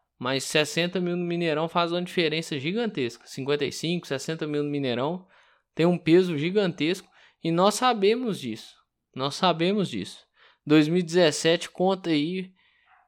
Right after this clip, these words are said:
pra todo mundo o peso que teve a torcida no estádio. Então, é importante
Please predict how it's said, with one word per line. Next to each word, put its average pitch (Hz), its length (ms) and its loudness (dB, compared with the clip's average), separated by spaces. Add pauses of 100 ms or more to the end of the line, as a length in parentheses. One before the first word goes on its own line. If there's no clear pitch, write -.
(120)
pra 156 200 8
todo 185 400 4
mundo 165 300 0
o 180 60 -4
peso 170 320 0
que 196 100 -8
teve 160 520 -6
a 156 60 -14
torcida 156 640 -2
no 160 80 -2
estádio. 110 540 -4 (540)
Então, 151 960 2 (160)
é - 140 -10
importante 170 840 0